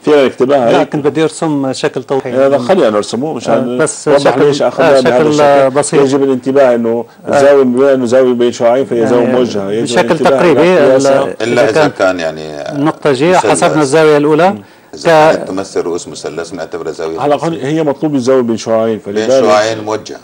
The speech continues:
Speaker 1: إذا
Speaker 3: أصلًا.
Speaker 1: زاوية موجهة حصل،
Speaker 3: موجهة حصل.
Speaker 1: ولذلك يجب الانتباه إلى
Speaker 2: جي
Speaker 1: إشارة.
Speaker 2: تقع في الربع الرابع والزاوية اتش في الربع الأول. آه، أخذنا الزاوية الأولى بسبب التناظر الزاويتين متساويتين.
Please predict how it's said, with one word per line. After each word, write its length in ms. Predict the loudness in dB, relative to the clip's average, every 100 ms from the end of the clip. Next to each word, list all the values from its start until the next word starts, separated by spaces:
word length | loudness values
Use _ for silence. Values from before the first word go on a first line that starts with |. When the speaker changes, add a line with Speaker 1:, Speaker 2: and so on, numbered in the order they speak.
| -10
Speaker 1:
إذا 100 | -6
Speaker 3:
أصلًا. 240 | -2 -2
Speaker 1:
زاوية 220 | 0 0
موجهة 380 | 0 -4 -6 -6
حصل، 320 | -8 -12 -8
Speaker 3:
موجهة 340 | -6 -4 -4 -4
حصل. 180 | -4 -2
Speaker 1:
ولذلك 580 | 0 2 2 2 -4
يجب 220 | -6 -6 -8
الانتباه 460 | -8 -4 0 0
إلى 440 | -2 -4 -2 -2 -4 _ -20
Speaker 2:
جي 180 | -4 0
Speaker 1:
إشارة. 200 | 2 2
Speaker 2:
تقع 240 | 4 2 0 -10 _
في 60 | -2
الربع 280 | 2 2
الرابع 420 | 4 4 4 2 0 -8 _ _ -18 -18 _ -8
والزاوية 920 | -4 -2 -2 0 -2 0 2 4 2
اتش 120 | 0
في 120 | -4
الربع 540 | -6 -4 -6 -4 -4 -2
الأول. 380 | -2 0 -2 -6 -14 _ _ _ -10
آه، 220 | -6 -4
أخذنا 280 | -2 0 0
الزاوية 260 | 0 2 2
الأولى 280 | 0 0
بسبب 360 | 0 0 0 0
التناظر 420 | 0 0 2 0
الزاويتين 520 | -2 0 0 0 0
متساويتين. 760 | -2 -4 -2 -2 -2 -2 -2 -4